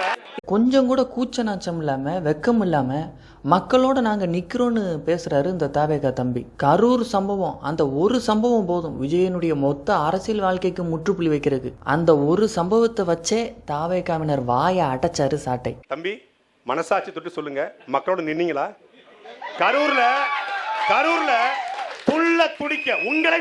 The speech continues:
Speaker 2: பார்க்க வந்து, உங்கள் தலைவனை பார்க்க வந்து, காலையில் எட்டே முக்காலுக்கு வருவதாக சொல்லிவிட்டு, பனிரெண்டு மணிக்கு நீங்கள் வருவதாக நம்பி, கரூர்ல கால் எடுக்க தண்ணீர் இல்லாம, மொபைல் டாய்லெட் இல்லாம,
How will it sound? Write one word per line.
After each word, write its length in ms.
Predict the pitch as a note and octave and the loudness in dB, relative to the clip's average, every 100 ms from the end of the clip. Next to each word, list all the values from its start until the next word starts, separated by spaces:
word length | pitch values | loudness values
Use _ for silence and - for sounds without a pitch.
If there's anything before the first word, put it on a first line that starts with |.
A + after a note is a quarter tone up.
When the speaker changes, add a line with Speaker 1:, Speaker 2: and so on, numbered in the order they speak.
| - | 0
Speaker 2:
பார்க்க 260 | D4 D4 D#4 | 0 0 -6
வந்து, 200 | C4+ A3 D3 _ _ - A3 | -10 -10 -18 _ _ -10 -4
உங்கள் 220 | D4 C4+ | -2 -2
தலைவனை 340 | B3+ D#4 D#4 D#4 | -2 -2 -2 -2
பார்க்க 340 | D4 C#4+ C#4+ C4+ | -2 -2 -2 -4
வந்து, 200 | B3 E3 - _ | -4 -10 -14 _
காலையில் 420 | A3 C#4 D4 D4 B3 | -2 0 0 -2 -4
எட்டே 200 | B3 D4 C#4+ | -2 -2 -2
முக்காலுக்கு 380 | C#4 D4 C#4+ B3 | -2 0 0 0
வருவதாக 340 | C#4 C#4 C4+ C4 | 0 0 -2 -4
சொல்லிவிட்டு, 400 | C4+ C#4+ C#4 G3+ D3+ - - | -6 -6 -6 -8 -10 -16 -4
பனிரெண்டு 360 | A#3+ D4 D4+ C#4+ | -2 0 -2 0
மணிக்கு 320 | C4+ D4+ D4+ C#4+ B3+ - - | -2 -2 -2 -2 -2 -8 -10
நீங்கள் 220 | B3+ C4 | -4 -2
வருவதாக 360 | B3 C#4+ C#4+ C#4 A#3+ | 0 0 0 -2 -4
நம்பி, 260 | C#4+ D4 A#3 - - _ C#3+ | -4 -4 -6 -10 -20 _ -4
கரூர்ல 400 | F3 A#3+ A#3+ G#3 F3+ E3 | -2 0 0 -2 -2 -2
கால் 300 | F#3 A#3 B3 A#3 | 0 0 0 -4
எடுக்க 320 | A#3 G#3+ B2+ - _ _ - | -6 -8 -12 -14 _ _ -2
தண்ணீர் 400 | A#3+ C#4+ D4+ C#4 | -2 0 -2 -2
இல்லாம, 300 | C4 B3 G3+ - E3+ | 0 -2 -4 -10 -6
மொபைல் 260 | B3 D4 - | -2 -2 -2
டாய்லெட் 320 | B3 D4+ D4 C4+ | -4 -2 -4 -2
இல்லாம, 220 | B3+ | -2